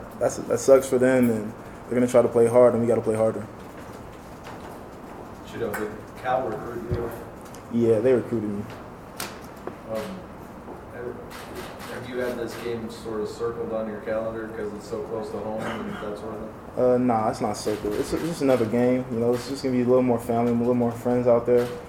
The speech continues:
Speaker 1: It's good going back to California, of course, but, you know, it's always a business trip. The only thing on my mind is getting that W.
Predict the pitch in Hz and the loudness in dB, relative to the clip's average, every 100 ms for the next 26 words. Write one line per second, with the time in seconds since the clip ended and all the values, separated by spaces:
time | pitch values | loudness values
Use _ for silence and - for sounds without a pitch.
0 | - 123 120 147 135 123 120 117 123 117 | -4 2 8 8 10 8 8 6 4 2
1 | - 123 123 113 110 117 107 104 107 101 | 4 6 6 4 0 -2 -2 -2 -2 -2
2 | - - - - 113 120 123 139 123 107 | -2 -8 -14 -6 4 6 10 10 8 6
3 | 123 120 110 - 110 92 - - - 117 | 4 4 -2 0 0 0 -4 -14 0 2
4 | 127 123 123 117 113 113 117 113 107 113 | 4 4 2 4 2 2 2 0 0 0
5 | 110 101 110 107 | 0 0 -2 -2